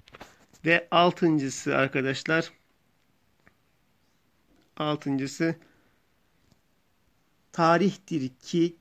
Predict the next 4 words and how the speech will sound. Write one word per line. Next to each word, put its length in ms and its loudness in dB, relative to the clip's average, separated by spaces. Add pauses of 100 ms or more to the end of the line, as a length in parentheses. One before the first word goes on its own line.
kağıt 300 -2 (160)
imzalanıp 1080 -2 (300)
mürselün 760 -2 (600)
ileyhe 680 0